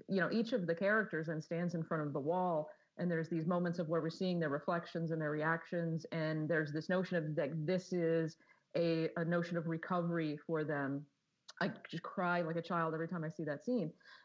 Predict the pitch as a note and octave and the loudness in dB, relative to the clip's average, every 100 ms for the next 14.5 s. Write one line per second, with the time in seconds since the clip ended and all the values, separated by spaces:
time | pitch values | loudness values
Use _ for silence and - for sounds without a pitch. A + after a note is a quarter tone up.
0 | - F#3+ F#3+ A#3+ A#3 G3 F#3+ - F3 E3+ | -2 0 2 2 2 0 0 0 0 0
1 | F3 E3+ D#3+ F#3 F3+ E3+ F3 A3 G3+ F#3 | 0 -2 0 0 2 0 0 0 0 -2
2 | G3+ F3+ - F3+ - G3 F#3+ - - F#3+ | -4 -6 -2 -4 2 0 2 -2 -2 0
3 | F3+ E3 - F3+ F3 E3+ E3 E3 E3+ D#3+ | 2 0 0 0 0 -2 -2 0 -2 -2
4 | F3+ D#3 F3+ F3+ D#3 - E3 F3 E3+ D#3 | 0 2 0 2 0 0 0 0 0 0
5 | C3+ C#3+ - - G#3+ G#3 A#3 D4+ F4 B3 | -2 -6 -10 -6 0 2 2 2 0 0
6 | G#3 F#3+ F#3 F#3+ G3 G3 F#3+ F3 F3+ F3 | 2 2 -2 0 -2 0 0 0 0 0
7 | E3+ F3+ _ _ _ F3+ F3 E3+ E3 F3+ | 0 -4 _ _ _ -2 0 0 0 0
8 | E3+ D#3+ F3 E3 E3 G3 C#4 C#4+ - F3+ | 0 0 0 0 2 2 4 2 0 0
9 | F3 F3 E3+ F#3 F#3+ B3 B3 A3+ F#3 F3 | 0 0 0 2 2 2 2 -2 -2 -2
10 | E3+ F#3 F#3+ G3+ F3+ E3+ E3+ D#3+ G3 F3 | -2 -2 -2 0 2 2 0 0 -2 0
11 | F#3 F#3 F#3+ E3 E3 F#3 F#3+ F#3 F#3 D#3+ | -2 -2 0 -2 0 0 0 0 -2 0
12 | D#3 E3 F3 F3 F3 E3 E3 F3 F3 F3 | 0 0 0 0 -2 -2 -2 -2 -2 -4
13 | - - E3 E3+ D#3+ D3+ E3 D#3 F3+ E3 | -4 -4 0 0 0 -2 -4 -2 0 -2
14 | - E3+ D#3+ D3+ D3 | 0 0 2 0 -2